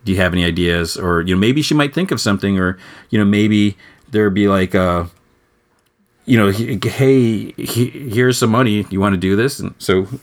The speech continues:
we'll see. Um, but I, I think, I mean, I love the series as a, as a whole. And I, I think that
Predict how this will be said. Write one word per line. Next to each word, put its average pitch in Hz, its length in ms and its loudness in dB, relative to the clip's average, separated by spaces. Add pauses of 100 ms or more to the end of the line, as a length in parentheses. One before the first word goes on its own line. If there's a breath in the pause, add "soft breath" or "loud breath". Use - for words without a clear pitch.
(220 soft breath)
we'll 151 120 0
see. - 240 -2 (340 loud breath)
Um, 101 200 2
but 117 200 0
I, 147 100 2 (140)
I 156 40 4
think, 156 320 -2
I 127 100 2
mean, 127 160 2
I 120 120 0
love 127 200 2
the - 60 -4
series 92 380 0
as 85 120 -2
a, 95 180 -8
as 90 100 -2
a - 60 -4
whole. 85 260 0
And 85 300 -4 (420 loud breath)
I, 95 280 0
I 92 60 2
think 92 380 -2
that 85 260 0